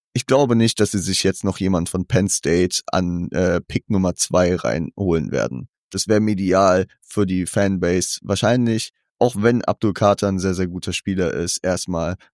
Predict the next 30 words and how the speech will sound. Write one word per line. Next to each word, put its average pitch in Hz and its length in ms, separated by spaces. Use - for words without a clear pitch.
ein 92 80
Schlag - 360
ins - 140
Gesicht. - 420
Deswegen 147 520
Travis 110 280
Hunter 113 240
an 98 100
zwei 147 400
aus - 260
Colorado, 104 520
Cornerback, 98 600
und 98 260
Abdul 113 280
Carter 92 480
geht 117 200
an 107 160
drei. 107 360
Ich - 100
hab - 100
mich, 156 220
äh, 135 280
vor 131 200
zwei, 135 220
drei 135 140
Tagen 139 340
noch 127 160
mit 123 200
einem 113 240
Jets, - 460